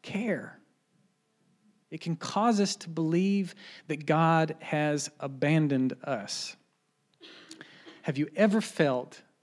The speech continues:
that God has forgotten about you? If you look at Psalm seventy-seven,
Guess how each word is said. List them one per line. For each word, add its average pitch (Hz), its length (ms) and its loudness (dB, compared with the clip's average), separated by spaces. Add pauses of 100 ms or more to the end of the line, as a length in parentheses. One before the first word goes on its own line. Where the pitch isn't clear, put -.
(160)
that 151 140 -14
God 131 400 -2
has 131 400 -8
forgotten 135 920 -2 (420)
about 147 460 -2
you? 147 480 -2 (2500)
If - 180 -8
you 170 60 6
look 202 180 6
at - 80 -4
Psalm 175 560 4
seventy-seven, 127 880 0